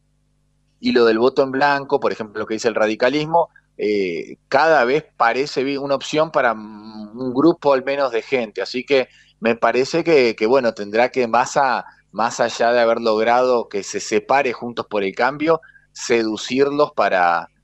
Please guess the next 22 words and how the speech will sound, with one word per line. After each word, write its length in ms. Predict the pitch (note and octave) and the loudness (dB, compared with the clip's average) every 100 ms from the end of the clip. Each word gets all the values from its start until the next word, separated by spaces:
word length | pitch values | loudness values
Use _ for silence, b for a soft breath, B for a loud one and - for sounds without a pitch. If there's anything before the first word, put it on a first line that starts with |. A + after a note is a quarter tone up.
| _ - | _ -2
para 240 | A2+ A2+ | 0 0
que 100 | A2+ | -2
lo 80 | A2 | -2
vengan 240 | D3+ D#3 | -2 -2
a 40 | B2+ | -4
votar, 340 | A#2 G3+ C#3+ | 0 0 0
porque 200 | G#2 F#2+ | -4 -12
si 160 | G2 A2 | -12 -2
no, 200 | D#3+ G3+ B B - | 0 0 B B -10
eh, 680 | G#2+ G2+ F2+ D2+ D2 C2 C#2+ E2 | -4 -4 -4 -8 -12 -16 -20 -16
no, 360 | A2+ A2+ G#2+ | -6 -2 -2
no 240 | G#2+ A#2+ C3+ | -4 0 4
ganás 280 | C#3 F3 | 4 4
la 80 | B2+ | 2
elección, 460 | A2+ A2 - C3+ B2 | 2 0 -2 -2 0
digamos, 380 | A#2 B2 B2 A#2 | 2 2 0 -8
con 180 | - | -12
gente 300 | - A#2 A#2 | -8 -6 -6
que 80 | G#2 | -10
se 120 | - | -4
abstiene 440 | G2+ - A2 G2+ G2 | -4 -4 -4 -2 -2
solamente. 560 | F#2+ F#2 F2 E2 - | -4 -4 -6 -16 -20